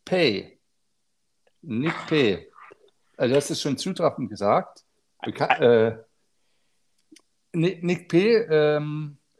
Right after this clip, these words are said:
Speaker 1: österreichischer Sänger und Komponist.
Speaker 2: Ja.
Speaker 1: Und der, und, und eben auch, äh, ja, genau, Komponist. Und, äh,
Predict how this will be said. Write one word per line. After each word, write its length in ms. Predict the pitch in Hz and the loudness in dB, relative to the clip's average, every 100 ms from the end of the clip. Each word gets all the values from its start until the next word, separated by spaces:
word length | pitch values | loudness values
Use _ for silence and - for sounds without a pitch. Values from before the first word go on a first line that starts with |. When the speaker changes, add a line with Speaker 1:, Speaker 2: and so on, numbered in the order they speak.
| _ _ _ - | _ _ _ -2
Speaker 1:
österreichischer 600 | 170 185 170 160 139 127 | 0 2 4 2 2 -4
Sänger 260 | - 175 170 | -2 -2 -2
und 160 | 135 | -4
Komponist. 680 | 147 127 131 214 247 - - | -4 -4 -2 -2 -4 -10 -10
Speaker 2:
Ja. 680 | 76 120 117 113 127 180 254 _ - | -2 0 0 -2 -6 -12 -16 _ -4
Speaker 1:
Und 520 | 160 156 160 - - | 0 0 0 -6 0
der, 540 | 147 151 147 147 143 - | 4 6 6 4 2 -4
und, 160 | 143 | -10
und 160 | 143 - - | -10 -10 -10
eben 160 | 107 117 | -10 -8
auch, 180 | 90 - | -10 -8
äh, 340 | 101 95 92 | -6 -6 -8
ja, 80 | 95 | -10
genau, 240 | 104 101 98 | -10 -12 -10
Komponist. 500 | 113 113 190 - - | -8 -4 -4 -4 -6
Und, 260 | 135 - _ _ _ _ _ _ _ | -6 -8 _ _ _ _ _ _ _
äh, 260 | - 127 | -2 2